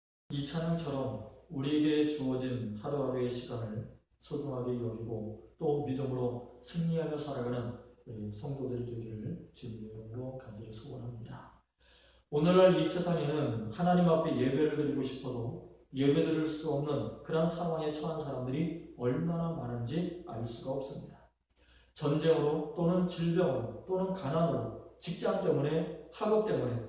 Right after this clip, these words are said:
가족 때문에 또는 돈 때문에 이런 외적인 문제들로 인해서 우리가 예배를 드리지 못할 때가 많습니다.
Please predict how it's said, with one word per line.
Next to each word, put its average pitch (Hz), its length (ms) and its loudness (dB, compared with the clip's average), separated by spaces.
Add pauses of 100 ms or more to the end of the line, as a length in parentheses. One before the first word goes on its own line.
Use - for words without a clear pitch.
가족 127 360 0
때문에 135 600 0
또는 220 320 4
돈 170 220 4
때문에 160 420 -2 (500)
이런 220 260 4
외적인 180 760 4
문제들로 175 600 6
인해서 - 600 -2 (140)
우리가 120 580 -2
예배를 151 380 -2
드리지 160 260 -4
못할 117 280 -8
때가 139 240 -8
많습니다. - 720 -10